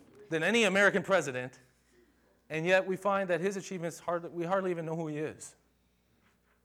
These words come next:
I mean, he basically lived for a hundred and fifty years 'cause he only slept three hours a day. And we still don't know who he is.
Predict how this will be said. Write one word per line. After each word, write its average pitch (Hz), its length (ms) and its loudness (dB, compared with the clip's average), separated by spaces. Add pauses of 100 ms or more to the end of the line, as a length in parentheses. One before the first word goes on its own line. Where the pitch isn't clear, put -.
(160)
I - 80 -14
mean, 165 140 -4
he 175 140 -2
basically 185 440 0
lived 165 300 0
for 170 140 -2
a 147 80 2
hundred 151 240 -2
and 135 60 -12
fifty 156 280 -10
years 151 240 -4
'cause 123 140 -12
he 139 40 -8
only 143 180 -6
slept 139 300 -6
three 135 140 -6
hours 120 240 -4
a 110 40 -14
day. 110 280 -10 (380)
And 156 100 -6
we 180 80 0
still 277 240 4
don't 190 160 4
know 147 100 0
who 143 100 -6
he 127 120 -4
is. 98 340 -10